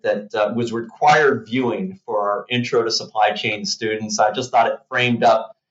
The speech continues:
how supply chain can step up to meet a, a critical need for the whole of society.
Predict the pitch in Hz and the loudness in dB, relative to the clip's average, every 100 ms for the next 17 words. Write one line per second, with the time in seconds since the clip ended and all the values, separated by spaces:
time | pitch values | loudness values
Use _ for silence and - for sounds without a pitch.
0 | _ _ - 131 135 135 - - - 123 | _ _ 2 4 4 2 -2 -4 0 2
1 | 123 - 117 107 113 - - 113 - 110 | 2 -2 -2 -4 -2 -2 2 2 4 0
2 | 101 - 107 107 110 104 107 _ - - | 0 -4 -8 -2 -2 -2 -10 _ 0 0
3 | 107 101 - 131 123 123 107 - - _ | -2 -4 -2 0 2 0 0 -2 -8 _
4 | 117 139 190 - 127 117 117 - 156 156 | 0 2 0 0 0 0 -4 -2 2 2
5 | - - 113 131 - - | 0 -2 0 -2 -2 -8